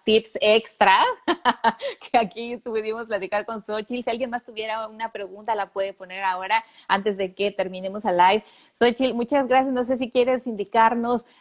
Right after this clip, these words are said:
algo más, que te contacten. Tú tienes un ebook gratis. A lo mejor alguien también está interesado en seguirte y en seguir tus consejos.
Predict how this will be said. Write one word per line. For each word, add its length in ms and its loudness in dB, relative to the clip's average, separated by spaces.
algo 360 4
más, 320 -2
que 120 -4
te 120 -10
contacten. 640 -4
Tú 100 -8
tienes 260 -8
un 120 -6
ebook 300 -6
gratis. 520 2
A 60 -4
lo 120 -4
mejor 220 -6
alguien 340 -4
también 240 -14
está 160 -14
interesado 460 -4
en 100 -10
seguirte 560 -4
y 240 -2
en 60 -10
seguir 300 -8
tus 140 -20
consejos. 600 -10